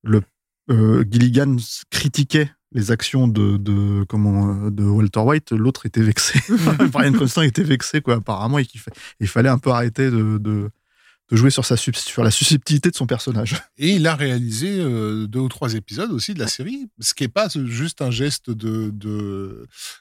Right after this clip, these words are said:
Speaker 2: comment dire, de diva à la William Shatner, <laughs> je sais pas qui veut <laughs> ré-, réviser son contrat. Je pense que ça fait partie de son investissement dans, dans le per-, il était conscient qu'il jouait une grosse carte dans sa carrière, euh, avec ce personnage.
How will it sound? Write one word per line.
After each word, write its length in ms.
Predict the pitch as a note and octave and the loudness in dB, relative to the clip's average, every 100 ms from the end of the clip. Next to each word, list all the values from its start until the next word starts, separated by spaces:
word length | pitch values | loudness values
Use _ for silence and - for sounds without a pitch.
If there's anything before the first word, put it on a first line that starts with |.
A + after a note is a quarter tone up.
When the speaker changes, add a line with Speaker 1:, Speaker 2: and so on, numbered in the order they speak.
| _ | _
Speaker 2:
comment 180 | A2 A2 | -8 -4
dire, 140 | A2+ | -4
de 120 | A2+ G#2+ | -4 -4
diva 480 | G#2+ A#2+ C#3 C3+ | -4 -2 0 0
à 60 | B2 | -2
la 300 | G#2 G2+ G2+ | -4 -6 -8
William 280 | G#2 A2 G#2+ | -6 -4 -4
Shatner, 480 | A2+ G#2+ B2 B2+ A2 | -6 -8 -6 -6 -2
<laughs> 300 | A#2 - - | -2 -2 -4
je 40 | - | -2
sais 120 | C#3 | 0
pas 120 | F#3+ | 0
qui 120 | C3+ - | -2 -6
veut 120 | G3+ | -2
<laughs> 360 | A#3 - F#3+ F3 | 0 -2 0 0
ré-, 260 | D3+ D3 | 2 2
réviser 380 | B2+ B2+ C3 C3+ | 0 -2 -2 -4
son 160 | C#3 B2 | -6 -6
contrat. 320 | C3 A#2 G#3+ - - - _ | -8 -6 -6 -6 -14 -16 _
Je 60 | |
pense 160 | C3+ F#3 | -4 -4
que 80 | - | -4
ça 100 | - | -6
fait 100 | A2 | -6
partie 280 | B2+ - F#3 | -8 -6 -8
de 40 | |
son 160 | - B2+ | -6 -6
investissement 580 | A2 A#2 - - A#2+ | -4 -6 -8 -8 -8
dans, 240 | B2+ G2+ G2+ | -6 -8 -8
dans 100 | G#2 | -10
le 60 | |
per-, 100 | - - A2 - - | -12 -12 -14 -14 -8
il 100 | B2+ | -6
était 160 | A#2 D#3 | -2 -2
conscient 540 | - D3+ - E3 G3 - _ _ _ | 0 0 0 -2 -4 -6 _ _ _
qu'il 120 | - | -6
jouait 220 | G#2+ A#2+ D3+ | -4 0 0
une 160 | B2 | 0
grosse 280 | G#2 C3 C#3 | -2 -4 -4
carte 360 | - D3+ - C3 | -6 -10 -10 -14
dans 100 | A#2 | -12
sa 140 | - | -12
carrière, 480 | A#2+ A#2 B2 C#3 C3 | -12 -10 -8 -8 -12
euh, 160 | A2+ G#2+ | -14 -14
avec 160 | A2 | -14
ce 60 | - | -14
personnage. 440 | B2 - - A2 | -14 -12 -10 -10